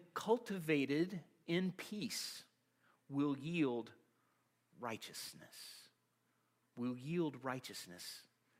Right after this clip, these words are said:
It will yield fruit that is pleasing to God. And that takes us all the way back to where James began this discussion. Before he started the four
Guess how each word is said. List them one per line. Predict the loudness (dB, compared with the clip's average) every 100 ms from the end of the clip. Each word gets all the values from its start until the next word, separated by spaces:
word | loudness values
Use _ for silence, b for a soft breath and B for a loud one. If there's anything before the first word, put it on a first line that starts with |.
| b
It | -6
will | -2 -4
yield | 0 2 2 0
fruit | -10 2 4 4 0 -14 _ _ _ _ _ _ _ _ _ _
that | 0 2
is | 0
pleasing | -6 -4 -4 -2 -6
to | -4
God. | -4 -6 -8 B B -4
And | 2
that | 2 2
takes | -4 -4
us | -4 -4
all | -2 -2
the | 0
way | 0 0
back | 0 -2 -4
to | -6
where | 2 2 2 B B B
James | -4 0 0 -2
began | -2 -8 -4 0 4 4 2 0 -6 _ _ _ _ _ _ _
this | 0 2 2
discussion. | -2 -4 -4 -2 -4 -6 -10 B B -2
Before | 0 4 4
he | 4 0
started | -2 0 2 2
the | 0
four | -2 2 6 8 6